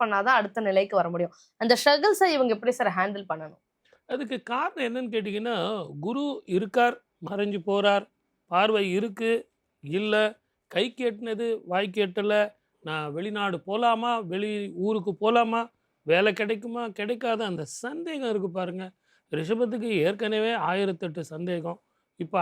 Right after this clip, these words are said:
Speaker 2: அடிஷ்னலா வேற குருவனுடைய ஸ்திதி ஒரு சில ஆறு மாதங்கள் சரியில்லாம இருக்கு. இருந்தாலும் பத்தாம் இடத்தில் பாவி ஒருவன் இருந்தால்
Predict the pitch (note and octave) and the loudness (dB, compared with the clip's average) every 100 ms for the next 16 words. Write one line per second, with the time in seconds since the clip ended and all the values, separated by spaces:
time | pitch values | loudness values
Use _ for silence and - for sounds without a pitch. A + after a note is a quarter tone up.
0 | E3+ A3 A3+ B3 A#3+ A#3+ A3+ A3+ A3+ F#3 | 2 2 0 4 6 6 8 6 4 2
1 | G#3+ A3+ A3 G#3+ G3+ F#3+ - A3+ G#3+ C#4+ | 0 2 2 2 2 0 -2 -6 -2 -2
2 | E4 _ _ _ - G3 C4 C4 A#3+ A#3 | -4 _ _ _ -2 0 0 -2 0 2
3 | F#3+ A3 G#3+ G3 A#3+ B3 A3 G#3+ - F3+ | 4 4 4 2 0 0 0 0 0 0
4 | F3+ D#3+ D3 C#3 B2 A#2+ - - _ _ | 0 0 -6 -10 -16 -14 -16 -16 _ _
5 | _ _ - F#3 B3+ A#3+ A3+ A#3 G#3 F3+ | _ _ -4 -4 -2 2 2 0 -4 -8
6 | F3 A#3+ B3+ A#3 A3+ A3+ A3 - F3 A3+ | -2 0 2 2 -2 -2 -4 -2 -2 0
7 | A3+ G#3+ G3+ G3 G3 F#3 F3+ F3 | 2 2 2 -2 -2 -4 -4 -6